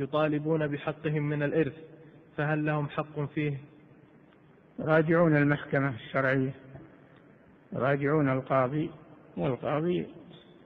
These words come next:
Speaker 2: ينظر في مسألتهم. نعم.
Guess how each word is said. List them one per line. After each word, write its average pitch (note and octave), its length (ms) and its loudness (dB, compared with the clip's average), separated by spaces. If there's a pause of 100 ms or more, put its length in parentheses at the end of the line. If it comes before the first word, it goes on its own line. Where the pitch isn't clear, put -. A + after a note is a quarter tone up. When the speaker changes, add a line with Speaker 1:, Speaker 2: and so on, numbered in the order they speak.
(100)
Speaker 2:
ينظر C#3+ 400 4 (120)
في C3 280 4
مسألتهم. C#3 840 2 (1400)
نعم. B2 200 0